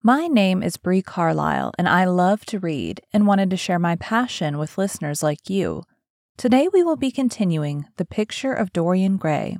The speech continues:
by Oscar Wilde. Chapter fourteen. At nine o'clock the next morning, his servant came in with a cup of chocolate on a tray and opened the shutters.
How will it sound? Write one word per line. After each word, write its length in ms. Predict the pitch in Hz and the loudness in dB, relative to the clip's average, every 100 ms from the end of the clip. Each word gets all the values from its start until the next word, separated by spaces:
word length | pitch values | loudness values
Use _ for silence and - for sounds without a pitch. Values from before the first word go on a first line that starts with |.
| - | -4
by 180 | 165 - | -2 0
Oscar 420 | 160 185 - 214 | 0 -2 -2 -4
Wilde. 640 | 196 165 147 - 90 - 175 _ _ _ _ _ _ _ | -2 -2 -2 -4 -8 -10 -16 _ _ _ _ _ _ _
Chapter 420 | - 240 262 294 294 | -6 -4 -2 -2 -4
fourteen. 880 | - 247 - - 202 160 208 180 - _ _ _ _ _ _ _ _ - | 0 -2 -2 -2 -2 -2 -6 -8 -12 _ _ _ _ _ _ _ _ -2
At 160 | 247 | 2
nine 260 | 240 262 392 | 4 4 2
o'clock 400 | 392 - 269 - | -6 -2 -2 0
the 80 | 226 | 0
next 340 | 202 - - | 0 -2 -4
morning, 460 | 185 190 170 160 156 | 0 0 0 -2 -6
his 240 | - 185 | -4 -6
servant 400 | - 196 196 190 | 0 2 2 0
came 260 | - 175 175 | -2 0 2
in 140 | 185 | 2
with 160 | 165 - | 0 -4
a 40 | |
cup 240 | - 175 135 | -4 -4 -4
of 100 | - | -12
chocolate 480 | - 202 220 185 160 | -6 -4 -2 0 0
on 160 | 156 | 0
a 60 | 151 | -4
tray 480 | - 180 165 151 - | -6 -4 -2 -2 -2
and 160 | 165 | -2
opened 340 | 185 214 190 156 | -2 0 -2 -2
the 60 | |
shutters. 680 | - 180 175 147 135 - - | -4 -4 -2 -2 -4 -8 -12